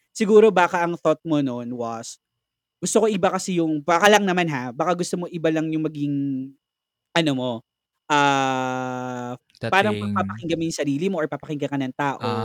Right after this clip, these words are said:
Speaker 1: ganun
Speaker 2: Ah.
Speaker 1: ka. Di ba?
Speaker 2: Actually, ano,
Speaker 1: May
Speaker 2: actually,
Speaker 1: personality ba? Ganun. Oo.
Speaker 2: actually, ano nga, surprised nga ako.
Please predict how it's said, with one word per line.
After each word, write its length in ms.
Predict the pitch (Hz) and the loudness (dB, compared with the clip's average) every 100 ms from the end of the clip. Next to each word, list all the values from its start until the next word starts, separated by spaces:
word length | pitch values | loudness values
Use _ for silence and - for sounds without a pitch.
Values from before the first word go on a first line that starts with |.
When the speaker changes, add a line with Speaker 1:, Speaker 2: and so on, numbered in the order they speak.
| 113 | -2
Speaker 1:
ganun 240 | 113 160 113 | 2 2 2
Speaker 2:
Ah. 100 | 113 | -6
Speaker 1:
ka. 140 | 113 453 - _ _ _ _ _ | -12 -16 -18 _ _ _ _ _
Di 120 | - | 0
ba? 80 | 143 | 2
Speaker 2:
Actually, 260 | 135 123 127 | 2 2 2
ano, 280 | 185 120 107 107 110 _ _ _ _ | 2 0 -4 -6 -10 _ _ _ _
Speaker 1:
May 100 | 180 | -6
Speaker 2:
actually, 80 | 175 | 0
Speaker 1:
personality 680 | 196 208 190 160 151 160 143 | 0 2 2 2 0 -6 -6
ba? 180 | 123 123 123 131 | -6 -6 -6 -8
Ganun. 540 | 131 123 117 117 113 107 123 | -8 -8 -8 -14 -16 -18 -20
Oo. 300 | - - - - | -20 -20 -20 -10
Speaker 2:
actually, 340 | 101 - 247 226 | -8 -2 2 4
ano 140 | 233 214 | 6 4
nga, 120 | 143 | 4
surprised 560 | - 180 175 170 165 - | 2 0 0 0 0 -4
nga 140 | 139 | -6
ako. 100 | 117 | -6